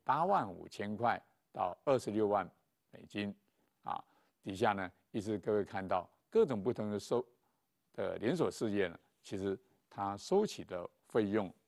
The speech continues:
啊，也都不是很低。我们再看麦当劳，它开店的成本在美国呢，大约是一百零二万带到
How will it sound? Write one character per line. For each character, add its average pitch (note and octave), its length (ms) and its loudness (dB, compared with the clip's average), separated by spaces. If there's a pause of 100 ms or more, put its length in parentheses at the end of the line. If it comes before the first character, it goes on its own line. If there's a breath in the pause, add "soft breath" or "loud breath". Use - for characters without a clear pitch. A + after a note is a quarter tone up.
(220)
啊， - 200 -6 (340)
也 F#2 140 -8
都 F#2 80 -2
不 G2 160 -2
是 G#2+ 120 0
很 E2+ 180 -4
低。 F2 240 -10 (300)
我 A#2 100 -4
们 A#2 100 0
再 B2+ 140 2
看 A2+ 180 0
麦 C#3+ 220 2
当 E3+ 180 4
劳， G#2+ 240 2 (220)
它 E3+ 300 2 (200)
开 G#3+ 200 0
店 A3 120 2
的 D3+ 80 2
成 G#2 280 -2
本 F2+ 120 0 (280)
在 A#2+ 200 2
美 F2+ 240 -6
国 F2+ 200 -4
呢， F#2 160 -6 (200)
大 G2+ 140 -2
约 F#2+ 140 -2
是 F#2 260 -8 (400)
一 F#3 100 2
百 C3+ 180 2
零 F2+ 200 -6
二 G2+ 100 2
万 G2 240 2 (300)
带 F#2+ 160 -4
到 F2+ 240 -4